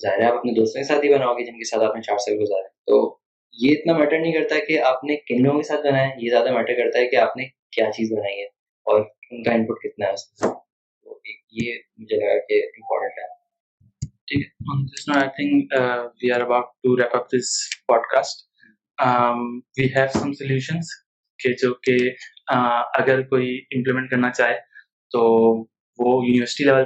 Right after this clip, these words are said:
Speaker 2: پہ، اسٹوڈنٹس اپنے لیول پہ اس کو امپلیمنٹ کر سکتے ہیں، and they can، um, polish their skills and excel in their career۔ Uh, we have with us here, uh, Danish Hamid، he is the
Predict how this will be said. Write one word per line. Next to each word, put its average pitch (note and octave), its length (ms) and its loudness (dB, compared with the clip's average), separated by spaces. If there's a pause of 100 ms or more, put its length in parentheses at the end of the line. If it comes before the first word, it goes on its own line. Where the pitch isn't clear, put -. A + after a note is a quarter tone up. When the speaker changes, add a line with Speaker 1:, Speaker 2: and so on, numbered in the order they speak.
Speaker 2:
پہ، C#3 60 -2
اسٹوڈنٹس C3+ 680 -2
اپنے C#3 220 0
لیول C3 220 4
پہ C3+ 120 -12
اس - 280 -14
کو C3+ 80 -2
امپلیمنٹ B2+ 320 -4
کر B2 60 -2
سکتے B2+ 340 -12
ہیں، D3+ 60 -2
and C#3+ 100 0
they B2+ 180 0
can، C#3+ 360 -4 (580)
um, A#2+ 520 -2 (560)
polish B2 200 2 (100)
their B2 100 4
skills C3 340 -2
and B2+ 240 -2
excel B2 340 -2
in A#2+ 80 0
their A#2+ 200 -2
career۔ B2 240 0 (200)
Uh, C#3 300 0
we C#3 300 0
have C#3+ 100 2
with D3 340 0
us C3+ 100 -4 (120)
here, C#3 200 2
uh, C3 260 2
Danish C3 360 -2
Hamid، C3+ 220 -2
he C3+ 120 2
is B2+ 180 2
the D3 100 4